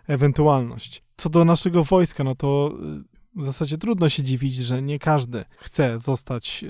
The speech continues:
y, żołnierzem zawodowym i spędzać większość czasu, większość siły poświęcać na rozwój w tych strukturach wojskowych.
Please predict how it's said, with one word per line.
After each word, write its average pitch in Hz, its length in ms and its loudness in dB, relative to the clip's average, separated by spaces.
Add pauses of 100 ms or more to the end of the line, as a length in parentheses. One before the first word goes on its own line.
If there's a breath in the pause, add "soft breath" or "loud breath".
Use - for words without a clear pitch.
(140)
y, 135 40 -4
żołnierzem 143 460 4
zawodowym 156 600 0
i 139 260 -8
spędzać 151 640 0
większość 147 480 -2 (120)
czasu, 147 640 0
większość 143 400 -4
siły 165 280 4
poświęcać 151 540 0
na 156 80 2
rozwój 151 380 0
w - 60 -12
tych 147 160 -6
strukturach 147 440 -2
wojskowych. 139 560 -4